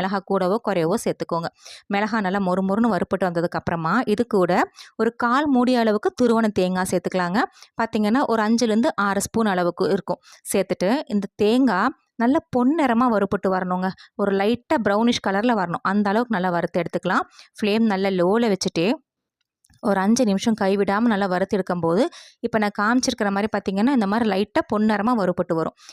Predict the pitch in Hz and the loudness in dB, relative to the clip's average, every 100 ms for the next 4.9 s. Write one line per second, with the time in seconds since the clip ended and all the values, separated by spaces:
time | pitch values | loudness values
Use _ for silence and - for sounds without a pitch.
0 | - 220 202 202 233 202 180 180 185 196 | -4 0 0 0 -2 -2 -2 -4 -4 -2
1 | 175 170 403 - _ _ - 285 381 269 | 0 2 0 -2 _ _ -6 -4 -2 0
2 | 220 190 220 208 233 - 190 180 254 - | 0 0 -2 -2 -2 0 0 2 0 -4
3 | _ - 233 320 - 233 208 233 - 214 | _ -4 0 0 0 0 0 -4 -4 -2
4 | 202 196 - - 208 208 196 190 | 0 -2 -2 -2 -4 -2 -2 -2